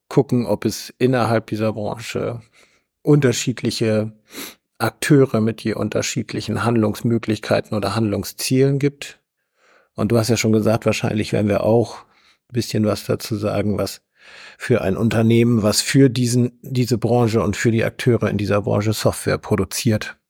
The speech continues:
in zwanzig vierundzwanzig passieren wird. Da muss man natürlich aufpassen, ne? Weil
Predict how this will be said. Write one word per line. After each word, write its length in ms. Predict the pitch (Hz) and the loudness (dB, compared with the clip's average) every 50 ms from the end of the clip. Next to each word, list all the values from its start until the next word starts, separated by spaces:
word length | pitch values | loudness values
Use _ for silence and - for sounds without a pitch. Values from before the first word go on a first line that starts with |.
| _ _ _ - | _ _ _ -4
in 160 | - 135 113 | -2 -2 0
zwanzig 360 | - - 110 107 - 113 104 - | 2 2 2 2 2 0 -2 -2
vierundzwanzig 760 | - 120 110 107 - - 113 104 101 - - - - - _ - - - - - - - - - - - - - - - | 0 0 0 0 0 0 -2 -2 -2 -2 -4 -6 -8 -10 _ -18 -20 -20 -18 -18 -16 -16 -16 -16 -16 -16 -16 -18 -14 -6
passieren 640 | - - 110 - - - 123 120 113 113 113 107 98 | -2 -2 0 0 0 0 0 2 4 4 2 2 4
wird. 440 | 120 135 160 185 - - - - _ - _ _ _ - | 4 4 4 4 2 -2 -10 -12 _ -20 _ _ _ 0
Da 100 | - 131 | 2 4
muss 160 | 151 165 156 | 4 4 6
man 60 | 170 | 4
natürlich 300 | 151 - - 151 - - | 4 4 4 2 2 2
aufpassen, 580 | - 135 135 - - - 101 - - - 98 98 | 2 0 0 -2 -4 -8 -8 -8 -8 -8 -6 -4
ne? 120 | 110 131 | -2 0
Weil 440 | 139 120 117 113 113 117 113 - - | 2 2 2 2 0 -2 -4 -8 -12